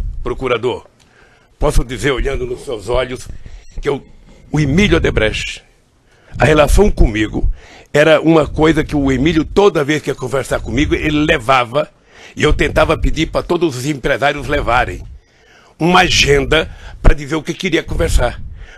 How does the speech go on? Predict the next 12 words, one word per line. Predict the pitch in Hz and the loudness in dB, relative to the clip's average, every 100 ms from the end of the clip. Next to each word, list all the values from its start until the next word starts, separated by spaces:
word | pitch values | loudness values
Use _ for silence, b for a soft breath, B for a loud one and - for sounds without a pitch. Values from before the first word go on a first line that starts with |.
| B | B
Porque | 160 180 | 0 2
se | 180 202 | 0 0
não | 170 | 2
leva | 139 127 | 2 0
agenda, | 117 139 165 143 107 | -2 0 0 0 -2
começa | 135 147 147 139 | 0 0 0 -2
a | |
contar | 127 151 131 | -4 -4 -4
piada, | - 131 160 147 139 | -2 -2 0 -2 -6
começa | 131 131 131 | -6 -4 -4
a | |
conversar, | 143 143 151 160 165 | -4 -2 -2 0 -2